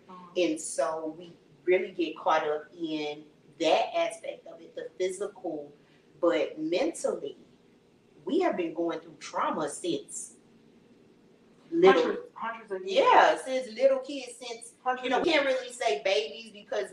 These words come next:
Speaker 2: we don't really perceive it as such at that age, but we, if we are looking from the outside looking in, a lot of us have been through trauma since birth.
Speaker 1: Yeah.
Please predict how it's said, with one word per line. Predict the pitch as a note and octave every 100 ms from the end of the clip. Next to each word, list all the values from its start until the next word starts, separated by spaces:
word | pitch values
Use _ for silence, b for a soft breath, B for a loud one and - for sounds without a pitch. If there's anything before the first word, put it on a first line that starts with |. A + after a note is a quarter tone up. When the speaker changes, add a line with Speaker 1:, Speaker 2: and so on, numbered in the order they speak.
| F3+
Speaker 2:
we | G#3+
don't | G3+ F#3+ F#3
really | F#3+ F#3+ F#3+
perceive | - F3+ E3 - A3 G#3+
it | G3+ - F3+ F#3
as | F#3+ F#3 -
such | G3+ F#3+ -
at | F#3+ F3+ -
that | F3 -
age, | F3 G3+ - - - -
but | G3+ G#3 F#3 - _ _ E3+
we, | F#3+
if | F#3 F3
we | G3 G#3+
are | F#3 G3
looking | G#3+ G#3+ G3
from | F#3 E3+
the | E3+
outside | E3 F3 - G3+ C#3+ E3 F#3
looking | F#3 D#3 D3
in, | G#3+ C4 C4 B3 - b b b -
a | G3+ G3+
lot | A3 B3 A3
of | F3+
us | D#3+ D3+ -
have | F#3+ E3+
been | F3 F3+
through | - F3
trauma | - F#3 F#3 E3+ -
since | - D#3+ -
birth. | - - - _ _ -
Speaker 1:
Yeah. | G2